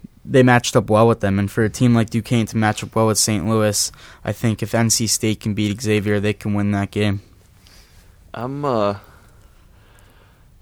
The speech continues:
Speaker 2: I think, man, uh, slu is an interesting one to me. I can't pick them.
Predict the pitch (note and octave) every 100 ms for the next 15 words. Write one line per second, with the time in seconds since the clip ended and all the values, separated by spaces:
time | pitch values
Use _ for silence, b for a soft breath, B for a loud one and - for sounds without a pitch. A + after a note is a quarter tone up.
0 | - A#2 A2+ - F3+ F#3 - - B B
1 | B B - - - - - - A#2+ -
2 | - - F3 A#3+ D3 A#2 A#2 - G2+ G#2
3 | F#2 F#2 E2 F2+ E2 A1 G2 - G2+ -
4 | F2+ - - D2+ A1+